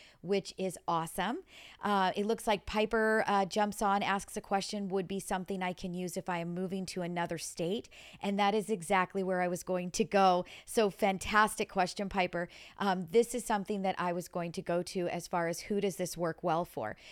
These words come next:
So we do have a lot of people that have been, uh, moving around the country. They're, they're going to different places, and, uh, they're trying to move to another state. And that doesn't mean that they can actually bring their job with them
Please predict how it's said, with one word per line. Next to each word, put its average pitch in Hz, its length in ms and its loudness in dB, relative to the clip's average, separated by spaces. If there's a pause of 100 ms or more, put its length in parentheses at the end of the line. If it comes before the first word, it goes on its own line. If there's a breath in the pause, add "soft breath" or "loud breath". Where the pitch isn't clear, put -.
(120 loud breath)
So 240 180 2
we 233 120 0
do 240 220 0
have 277 180 0
a 277 60 0
lot 190 200 4
of 208 100 0
people 185 340 -4
that 180 140 0
have 180 120 0
been, 180 420 0
uh, 175 160 -4
moving 180 360 -2
around 202 260 4
the 233 60 2
country. 165 460 -2
They're, 156 280 0
they're 170 140 -2
going 175 280 -2
to 190 60 -4
different 190 320 -2
places, 208 640 -2
and, 175 400 -4 (360 loud breath)
uh, 165 280 -2
they're 180 180 2
trying 175 400 -4
to 185 200 -2
move 170 300 -4
to 185 140 -6
another 165 340 -2
state. 156 500 -2
And 170 180 -4
that 170 200 -2
doesn't 185 280 -2
mean 190 240 -2
that 185 140 -2
they 180 160 2
can 185 160 -6
actually 185 380 -2
bring 185 260 -2
their 180 100 -2
job 170 320 0
with 202 220 -4
them 208 320 -2